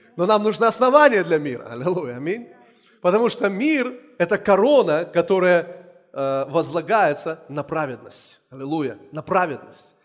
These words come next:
На праведность! Слава Господу! Так вот, посредством, друзья,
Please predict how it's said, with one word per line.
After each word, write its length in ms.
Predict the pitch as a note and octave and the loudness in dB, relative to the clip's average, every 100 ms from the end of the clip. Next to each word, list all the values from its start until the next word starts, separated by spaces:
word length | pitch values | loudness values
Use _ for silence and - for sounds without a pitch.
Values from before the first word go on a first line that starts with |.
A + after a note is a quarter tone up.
| _ _ | _ _
На 140 | C#3 | -8
праведность! 720 | C#3+ F#3+ F3+ B2+ - - - _ _ _ | 0 2 2 -2 -12 -20 -20 _ _ _
Слава 380 | - F3+ F3 F3+ | -4 0 0 0
Господу! 560 | G3 - D3+ A#2 - _ _ _ _ _ | -2 -4 -10 -18 -20 _ _ _ _ _
Так 160 | - G3 | -4 2
вот, 260 | A#3 A3 G3+ | 2 2 -6
посредством, 560 | F#3 A3 C#4 C4+ G#3+ | -4 0 0 0 -4
друзья, 460 | F#3+ F#3+ F#3 C#3+ | -4 -4 -2 -2